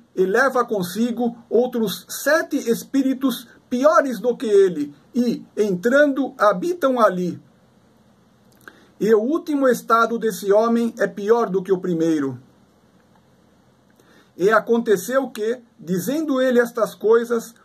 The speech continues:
uma mulher, dentre a multidão, levantando a voz, lhe disse, "Bem-aventurado o ventre que te trouxe e os peitos em que mamaste." Mas ele disse,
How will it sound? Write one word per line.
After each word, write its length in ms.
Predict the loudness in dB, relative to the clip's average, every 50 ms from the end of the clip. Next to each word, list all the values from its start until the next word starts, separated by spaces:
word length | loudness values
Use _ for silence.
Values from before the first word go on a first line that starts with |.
| _ _
uma 240 | -6 -4 0 2 2
mulher, 520 | 2 2 0 2 2 2 2 2 0 -2 -2
dentre 420 | -2 -2 0 0 0 0 0 0
a 80 | 0 0
multidão, 720 | -2 -4 -6 -6 -6 -4 0 2 2 2 2 0 -2 -6 -10 -16 _ _
levantando 640 | -2 0 2 2 2 0 -2 -2 -2 -2 -2 0 2 2
a 100 | 2 2
voz, 380 | 2 2 2 2 2 2 -2
lhe 220 | -4 -4 -2 -2 -2
disse, 540 | -2 -2 -4 -4 -4 -6 -6 -8 -8 -8 -10 -14 _ -20 -20 _ _ _ _ _ -10
"Bem-aventurado 1120 | -6 -4 -2 2 2 2 2 2 0 -2 -4 -2 0 0 2 2 2 2 0 0 -2 -2 -4 -6 -6 -6
o 120 | -6 -4 -4
ventre 540 | 0 0 0 0 0 -2 -4 -4 -6 -4
que 160 | -4 -4 -4 -2
te 160 | -2 -2 -2
trouxe 680 | 0 0 2 2 2 2 -2 -4 -6 -8 -10 -10 -10 -12 -16 _ _
e 100 | -4 0
os 220 | 2 2 2 2 -2
peitos 640 | -8 -6 -4 -2 -2 -2 0 0 0 0 0 -2 -4
em 180 | -2 -2 -2 0
que 160 | 0 0 2
mamaste." 840 | 2 2 2 2 4 4 4 4 4 2 -2 -8 -8 -8 -8 -8 -14 _ _ _ _ _ _ _ _ _ _ _ _ _ _ _ _ _ _ _ _ _ _ _ _ _ -20 -20 _ _ _ _ _
Mas 320 | -4 0 0 0 0 0
ele 240 | -2 -4 -4 -4 -6
disse, 600 | -4 -2 0 0 0 -2 -4 -6 -8 -8 -8 -8